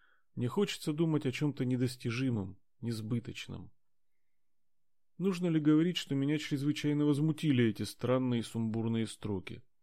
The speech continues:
Я поспешил пригвоздить автора к позорному столбу,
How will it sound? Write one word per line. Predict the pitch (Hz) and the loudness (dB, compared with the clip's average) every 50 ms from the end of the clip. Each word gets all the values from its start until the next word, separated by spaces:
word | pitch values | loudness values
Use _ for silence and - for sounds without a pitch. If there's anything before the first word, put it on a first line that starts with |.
| - - - _ _ _ _ _ _ _ _ _ _ | -20 -20 -20 _ _ _ _ _ _ _ _ _ _
Я | 170 185 | -6 -4
поспешил | 180 175 156 - - 147 127 - - 151 143 - | -2 -2 -4 -2 -2 -2 0 2 4 4 2 4
пригвоздить | - 131 131 117 127 135 135 127 120 127 147 139 123 - | 2 0 0 2 4 4 4 4 4 2 0 0 2 2
автора | 127 127 120 127 - 117 110 107 | 2 2 2 2 0 -2 -2 -2
к | - - | -2 -2
позорному | - 117 107 120 123 113 110 113 104 104 104 | -2 -2 0 0 0 0 0 0 -2 -2 -4
столбу, | - - - 113 113 117 123 147 170 175 170 - | -6 -4 -2 -2 0 0 2 2 2 2 0 -2